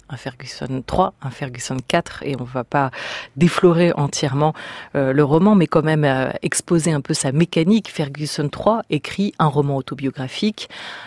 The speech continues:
euh, un roman comique, un, un, une fiction, euh, un roman beaucoup plus imaginaire. Euh, dans cette vie-là, vous écrivez, Paul Auster, euh, c'est la mère qui parle à son fils. « Chacune de tes phrases dit la vérité,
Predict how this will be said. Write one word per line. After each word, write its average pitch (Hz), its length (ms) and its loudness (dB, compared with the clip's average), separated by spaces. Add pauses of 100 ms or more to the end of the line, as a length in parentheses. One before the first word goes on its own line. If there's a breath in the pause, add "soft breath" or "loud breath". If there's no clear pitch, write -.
euh, 120 360 -4
un 143 80 -2
roman 135 280 -2
comique, 160 680 -2
un, 110 280 -6
un, 127 500 -6
une 139 160 -8
fiction, 233 680 0
euh, - 260 -8 (240)
un 127 100 -6
roman 135 260 -6
beaucoup - 240 -12
plus 143 260 -8
imaginaire. 151 840 0 (500 loud breath)
Euh, 135 340 -2
dans 151 580 2
cette - 840 -6
vie-là, 151 640 0
vous 156 240 2
écrivez, 170 420 0
Paul 151 260 2
Auster, 220 500 0 (120)
euh, 131 260 -4
c'est - 200 -6
la 139 120 -2
mère 175 460 2
qui - 140 -6
parle 160 320 0
à 131 60 -2
son 131 180 -4
fils. « - 400 0 (340 loud breath)
Chacune 220 420 6
de 156 100 4
tes 147 140 0
phrases 185 360 2
dit 156 100 2
la 143 160 4
vérité, 139 560 0